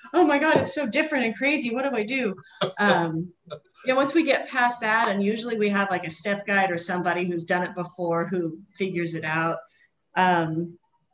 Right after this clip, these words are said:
Speaker 1: it's truly amazing. It's truly amazing what the different,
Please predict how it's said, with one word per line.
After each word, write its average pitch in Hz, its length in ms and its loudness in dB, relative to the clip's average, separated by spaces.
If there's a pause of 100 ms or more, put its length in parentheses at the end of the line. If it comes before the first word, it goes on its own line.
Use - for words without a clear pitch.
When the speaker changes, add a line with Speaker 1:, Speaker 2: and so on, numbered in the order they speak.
(320)
Speaker 1:
it's 277 220 2
truly 415 340 4
amazing. 175 720 0 (160)
It's 226 160 -8
truly 302 240 -2
amazing 180 720 -2 (920)
what 185 460 0 (800)
the 196 180 0
different, 208 520 0